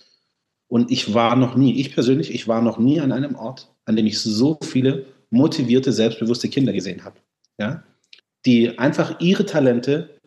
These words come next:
einsetzen durften, um die Themen, die es zu lernen gab, äh, zu verstehen und auch zu erlernen.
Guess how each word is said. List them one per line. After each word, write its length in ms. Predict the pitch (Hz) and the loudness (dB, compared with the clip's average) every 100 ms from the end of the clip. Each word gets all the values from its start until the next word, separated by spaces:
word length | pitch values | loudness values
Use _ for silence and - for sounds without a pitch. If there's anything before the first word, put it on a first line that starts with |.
| _ _ _ - | _ _ _ -2
einsetzen 540 | 131 165 135 113 117 | 2 4 2 0 -2
durften, 320 | 110 110 - | 0 -2 0
um 240 | 131 117 110 | 0 0 0
die 140 | 113 | -2
Themen, 380 | - 170 147 117 | 2 2 4 2
die 120 | 110 | 2
es 440 | 110 - - - _ _ _ _ _ _ _ _ - | -2 -4 -10 -18 _ _ _ _ _ _ _ _ -8
zu 140 | - | -2
lernen 300 | 117 135 147 | 0 2 0
gab, 240 | 104 107 - - | -2 -4 -6 -6
äh, 580 | 117 113 113 104 110 113 | -4 -2 0 0 0 -4
zu 160 | - 135 | -6 -4
verstehen 360 | 127 - 175 | -2 2 2
und 140 | 135 127 | 4 2
auch 180 | 131 | 0
zu 140 | - 147 | 0 0
erlernen. 460 | 127 170 175 104 | 2 2 0 0